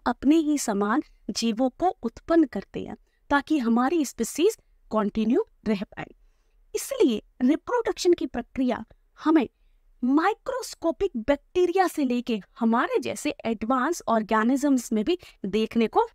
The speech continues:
मिलती है। तो अब समझ में आया कि रिप्रोडक्शन क्यों इतना इंपॉर्टेंट है। अब बात करते हैं इसके प्रकारों पर। तो मुख्य रूप से जो रिप्रोडक्शन है वह दो प्रकार की, एसेक्सुअल और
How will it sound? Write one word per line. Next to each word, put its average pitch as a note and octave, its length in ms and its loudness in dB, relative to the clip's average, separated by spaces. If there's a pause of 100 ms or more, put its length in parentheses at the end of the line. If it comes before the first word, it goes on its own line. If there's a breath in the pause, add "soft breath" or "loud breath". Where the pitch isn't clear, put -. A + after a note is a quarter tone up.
(160)
मिलती G#3+ 380 0
है। - 140 -8 (520)
तो G3 80 0
अब C4 200 2
समझ C#4+ 340 0
में D#4 120 4
आया D#4 240 0 (140)
कि A#3 100 2
रिप्रोडक्शन A#3+ 720 0 (100)
क्यों A3+ 180 0
इतना C#4 220 0
इंपॉर्टेंट D4 500 0
है। C#4+ 100 -6 (1080)
अब D4+ 140 2
बात A3 200 -4 (120)
करते G#3 280 -2
हैं D4 160 -2 (840)
इसके E4+ 400 -2
प्रकारों - 400 -4
पर। - 180 -20 (380)
तो A4+ 100 2
मुख्य D4+ 400 0
रूप C5 180 -2
से G#4 160 -2
जो G4 120 0
रिप्रोडक्शन C#4 680 0
है E4 200 -2
वह C4+ 200 0
दो G3+ 220 -4
प्रकार B3 380 -2
की, D4 180 -4 (380)
एसेक्सुअल D4+ 680 -2 (340)
और F4 180 2